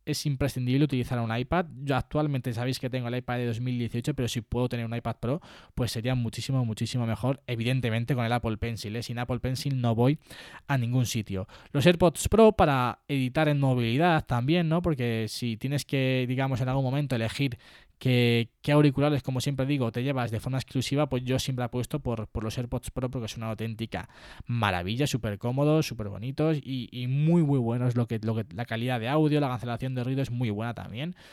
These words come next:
Así que esos AirPods Pro. Una mochila para llevar todo este equipo, ¿no? Para llevar todas las cámaras, para llevar el portátil, para llevar los trípodes, para llevar el, <laughs> el, el, los, los auriculares, para llevar el te-, el ratón.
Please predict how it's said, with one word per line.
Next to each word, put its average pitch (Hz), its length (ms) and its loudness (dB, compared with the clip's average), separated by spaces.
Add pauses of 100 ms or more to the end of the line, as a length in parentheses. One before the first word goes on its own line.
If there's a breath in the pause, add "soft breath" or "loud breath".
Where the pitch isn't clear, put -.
(280 loud breath)
Así 113 260 -6
que 113 380 -2
esos - 200 -6
AirPods 127 380 -2
Pro. 95 280 -6 (600 loud breath)
Una 180 180 6
mochila 180 420 6
para 123 160 0
llevar 135 280 0
todo 151 260 2
este 139 160 0
equipo, 131 360 0
¿no? 143 140 0
Para 143 160 0
llevar 123 220 0
todas 120 200 -2
las 120 200 -4
cámaras, 170 460 2
para 120 160 0
llevar 120 240 0
el 117 80 -2
portátil, 160 640 2
para 117 200 0
llevar 120 260 -2
los 117 180 -4
trípodes, 156 600 2
para 117 220 -2
llevar 123 320 -4
el, 123 320 -4
<laughs> - 760 -12
el, 131 260 2
el, 123 340 0
los, 120 500 0
los 123 220 -2
auriculares, 156 720 2
para 127 220 -2
llevar 120 340 -2
el 120 260 -4
te-, 120 320 -8
el 123 300 -4
ratón. 156 580 2